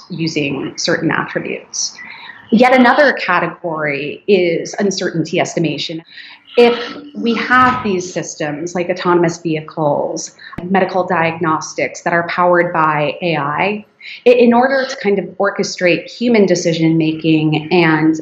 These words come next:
machine-driven decision-making, we need to better understand how, how certain the model is in its prediction. So if, for example, I have diagnostic and it says,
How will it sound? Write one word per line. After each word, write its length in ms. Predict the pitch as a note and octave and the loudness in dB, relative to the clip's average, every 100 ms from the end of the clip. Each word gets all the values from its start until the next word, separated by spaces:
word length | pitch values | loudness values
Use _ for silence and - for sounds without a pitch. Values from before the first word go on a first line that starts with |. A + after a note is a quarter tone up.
| - | 0
machine-driven 920 | F#3 F3+ A3+ A3 G#3 G#3 E3+ D3+ D3+ | 0 2 2 2 2 0 0 0 0
decision-making, 1000 | D#3 D#3 D#3+ D#3+ D#3 D3+ - D3 D3 - - - - | 0 -2 0 2 2 0 -2 -4 -4 -8 -20 -20 -6
we 160 | G3+ A3+ | 2 4
need 240 | A#3 C4+ | 4 2
to 100 | - | 2
better 420 | A3 F#3 F#3 E3+ F3+ | 2 2 2 2 2
understand 800 | F3 F3 F3 - E3 D#3+ D#3 D#3 - | 0 0 -2 -4 -2 0 0 -2 -4
how, 320 | - G3 G3+ | -2 2 0
how 160 | - A3 | 0 -4
certain 600 | A3 G3 F3+ G#3+ A3 G#3+ | -4 -4 -4 -4 -4 -6
the 80 | G3+ | 0
model 560 | F3+ D#3+ D#3 D3+ C3 - | 4 4 4 2 0 -4
is 560 | E3+ C#3+ - - - _ _ _ | -4 -4 -6 -12 -16 _ _ _
in 100 | F#3+ | 2
its 160 | F3 F3+ | 2 -2
prediction. 840 | - D#3 - - C#3+ - - - - _ _ - - | -6 -6 -6 -6 -8 -8 -10 -14 -18 _ _ -20 -6
So 580 | - B3 F#3 - - - - | 2 4 4 2 -4 -16 -4
if, 220 | C4+ C4 | -4 -4
for 160 | - A3 | -2 0
example, 840 | G3 F3+ E3+ D#3+ F3 D#3+ D#3 - - | 0 0 0 0 0 2 2 0 2
I 480 | F3+ F3 F3 E3+ - | 2 4 2 0 -4
have 640 | - F3+ E3+ E3 D#3+ D#3+ D#3 - | -6 -4 -2 -2 -2 -4 -8 -2
diagnostic 800 | E3+ E3 E3 D#3+ D#3 - D#3 - | 0 0 0 -4 -6 -8 -6 -2
and 80 | E3 | -2
it 120 | E3+ | 0
says, 480 | F3 E3 D#3+ D#3 | 0 2 0 -4